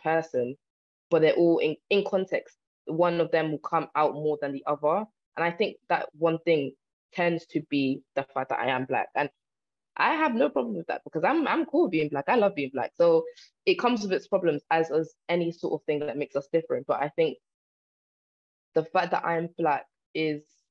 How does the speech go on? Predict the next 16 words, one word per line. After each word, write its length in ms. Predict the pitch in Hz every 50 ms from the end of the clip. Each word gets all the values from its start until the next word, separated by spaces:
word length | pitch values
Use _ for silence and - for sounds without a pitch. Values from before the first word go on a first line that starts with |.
| _ _ _ _ _ _ _ _ _ _ _ _ _ _ _ _
so, 840 | - - - - - 208 208 214 208 202 202 202 196 180 - - - _ _ _ _ _ _ _ _ _ -
is, 160 | 208 196 202 -
is, 180 | - 208 196 202 - _ _
it 220 | - 190 185 - -
touches, 320 | - - - - 220 -
I 140 | - 190 214
think 240 | - 247 196 - -
that's 180 | 190 196 - _
the 60 | 196 202
main 240 | 196 185 185 190
one 140 | 180 180 175
that 120 | 170 - - _ _
touches 300 | - - _ 180 180 175
on 140 | 160 160 156 -
every 340 | - 175 175 170 - 175 175
single 640 | 175 - - 165 165 160 160 151 151 151 147 151